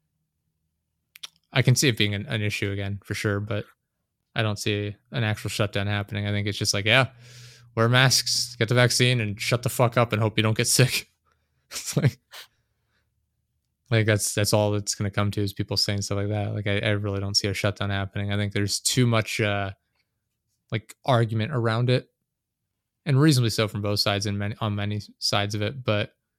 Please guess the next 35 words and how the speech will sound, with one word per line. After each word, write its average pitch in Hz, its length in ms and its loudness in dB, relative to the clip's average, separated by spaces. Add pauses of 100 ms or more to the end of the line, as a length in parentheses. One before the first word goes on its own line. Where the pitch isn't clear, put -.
(960)
yeah, 107 120 2
I, 104 180 2
I - 20 0
don't 107 100 0
know. 101 140 -2 (1600)
I 107 60 -2
just, 101 180 -2
I 117 160 2
just 113 160 0
don't 104 140 0
see 104 120 0
it 98 60 0
happening. 101 400 -4 (580)
I 113 60 0
think 113 120 2
people 117 220 0
are 104 80 2
too - 220 -2
against 107 320 -2
the 110 40 -4
shutdown. 110 380 -2
I 104 80 0
don't 107 160 -4
think - 160 -6
it, 110 160 -12 (420)
I 127 120 4
think 151 180 4
it's - 260 -2 (140)
financially, 117 720 2
I 98 40 -4
think 104 140 -4
it's - 160 -6
too - 160 0
much 104 260 -4
strain. 101 440 -2